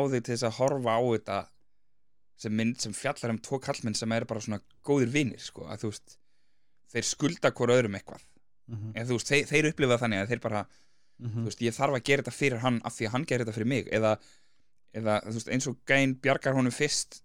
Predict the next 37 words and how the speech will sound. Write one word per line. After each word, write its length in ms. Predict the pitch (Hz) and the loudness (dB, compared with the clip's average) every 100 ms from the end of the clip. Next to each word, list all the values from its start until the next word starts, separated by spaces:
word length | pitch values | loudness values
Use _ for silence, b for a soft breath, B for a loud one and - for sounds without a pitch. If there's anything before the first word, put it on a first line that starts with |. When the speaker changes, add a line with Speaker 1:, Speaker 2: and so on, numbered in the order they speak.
| - - - | -20 -20 -10
Speaker 1:
eh, 160 | 117 113 - | -2 -2 0
einfaldlega 420 | 127 135 127 117 | -4 -2 2 2
bara 140 | 110 117 | 2 2
út 140 | 123 123 | 2 -2
af 80 | |
því 120 | 120 110 | 0 2
að, 240 | 110 107 - - - - - - - - - - | 4 2 -4 -20 -20 -20 -20 -20 -20 -20 -20 -12
þú 40 | 120 | -10
veist, 80 | |
hann, 140 | - 117 123 | -4 -2 -2
þú 320 | - 98 113 | -6 -10 -6
veist, 140 | 120 | -4
hann 100 | 123 | 0
náttúrulega 260 | 127 127 120 | 0 0 -2
vill 280 | 139 - - - | -2 -6 -14 -2
komast 320 | 165 139 - | -2 0 0
frá 80 | 143 | 0
Bandaríkjunum, 460 | 147 131 104 - - | 0 0 -4 -6 -10
sko, 160 | - | -8
hann 180 | 113 113 113 | -2 -2 -2
Speaker 2:
Já. 240 | 101 104 - - - - - - | -6 -6 -14 -20 -20 -20 -20 -10
Speaker 1:
eh, 60 | 123 | 0
nei, 100 | 127 | 0
frá, 140 | 123 135 131 | 4 4 2
frá 160 | - 117 | 0 2
Speaker 2:
Já, 160 | 113 | 2
Speaker 1:
Afganistan. 380 | 127 107 123 92 | 2 0 -2 -4
Speaker 2:
til 160 | 95 117 | -2 -2
Bandaríkjanna, 540 | 110 107 98 101 101 | -2 -2 -4 -4 -4
já. 60 | 120 117 | -2 -2
Speaker 1:
Já, 20 | |
hann 100 | - 123 | -2 -6
vill 100 | - | -4
komast 220 | 156 143 | -6 -4
til 80 | 113 | -4
Bandaríkjanna. 400 | 104 98 82 - - - - - - - - - | -6 -8 -12 -14 -16 -20 -20 -20 -20 -20 -20 -6
Eh, 200 | 104 | -2